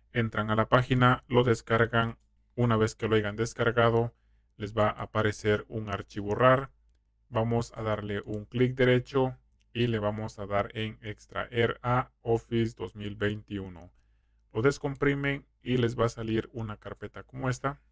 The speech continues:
Entramos. Dentro de esa carpeta nos van a salir estos cinco archivos. Bueno, antes de abrirlos,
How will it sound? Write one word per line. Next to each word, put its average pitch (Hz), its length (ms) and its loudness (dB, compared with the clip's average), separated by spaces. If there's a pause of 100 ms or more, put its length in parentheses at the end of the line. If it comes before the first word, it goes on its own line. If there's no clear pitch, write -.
(1400)
Entramos. 127 720 -2 (760)
Dentro 113 380 0
de 107 80 0
esa 113 140 -10
carpeta 120 520 0
nos 113 160 -8
van 104 180 -6
a 104 60 -6
salir 107 480 -10
estos 117 460 -12
cinco 113 540 -8
archivos. 131 800 -2 (1800)
Bueno, 117 440 2 (440)
antes 120 520 0
de 110 320 0 (120)
abrirlos, 123 720 0